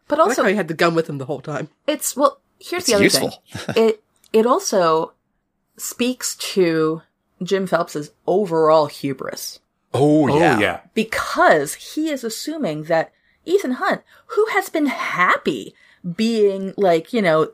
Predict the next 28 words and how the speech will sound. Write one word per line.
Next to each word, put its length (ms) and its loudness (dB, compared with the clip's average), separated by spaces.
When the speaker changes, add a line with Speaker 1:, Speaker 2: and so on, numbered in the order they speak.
Speaker 1:
a, 180 0
a, 320 0
a 80 4
front 300 0
guy 280 4
and, 300 -2
or 120 4
a 60 2
point 240 0
person, 460 -2
uh, 240 4
but 140 0
otherwise, 560 2
you 100 -2
know, 180 2
just 200 -4
chilling 320 0
out 200 -2
under 180 -2
Jim 240 -4
Phelps, 420 -2
assumes 440 0
that 120 -4
he's 360 -2
a, 320 4
a 140 2
pretty 360 -4
boy, 200 -4